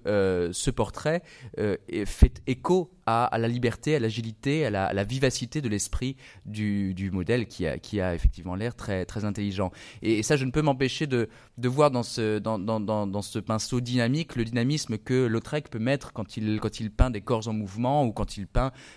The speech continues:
euh, là aussi des esprits, des esprits vifs où on a l'impression que, que, qu'ils sont, euh,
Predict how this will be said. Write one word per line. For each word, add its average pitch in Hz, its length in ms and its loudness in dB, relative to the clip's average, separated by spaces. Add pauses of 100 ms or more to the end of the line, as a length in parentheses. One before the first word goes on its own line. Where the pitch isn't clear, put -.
(100)
euh, 92 520 2
là 92 120 0
aussi 98 180 -4
des 107 160 -2
esprits, 113 360 2
des 107 180 -4
esprits 110 320 0
vifs 147 400 -4
où 101 260 -4
on 95 80 -2
a 95 60 -4
l'impression 98 420 -4
que, 104 240 -4 (380)
que, 95 220 -2
qu'ils - 180 -8
sont, 139 320 0
euh, 90 160 -6